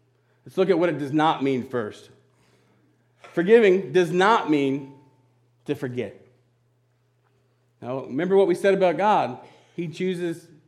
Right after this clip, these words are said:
to remember our sins no more. God can do that. You can't. Y-, someone does you wrong, you can do your best to put it behind you,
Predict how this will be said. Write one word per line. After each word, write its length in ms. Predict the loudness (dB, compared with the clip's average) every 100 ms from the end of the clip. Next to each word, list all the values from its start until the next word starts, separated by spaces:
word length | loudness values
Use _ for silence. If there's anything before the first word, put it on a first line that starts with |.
| -8
to 100 | -2
remember 320 | 0 0 0
our 140 | -2
sins 300 | -4 -6 -4
no 140 | -4 0
more. 340 | 2 2 -2 -14 -20 _ _ _ _ _ _ _ _ _ _ _ _ _
God 240 | -8 -8 -6
can 120 | -6
do 120 | -4
that. 400 | -6 -8 -16 _ _ _ _ _ _ _
You 140 | -14 -10
can't. 280 | -10 -12 -18 _ _ _ _ -20 _ _ _ _ -18
Y-, 320 | -16 -16 -18 -18
someone 340 | -8 -4 -2 0
does 240 | 0 -2
you 100 | -4
wrong, 640 | -2 0 0 -4 -8 -16 -20 _ -14
you 160 | -10 -4
can 200 | -4 -2
do 80 |
your 160 | 0 0
best 240 | 0 -4
to 80 | -6
put 180 | -4 -4
it 60 | -4
behind 420 | -4 -4 -4 -4
you, 240 | -4 -6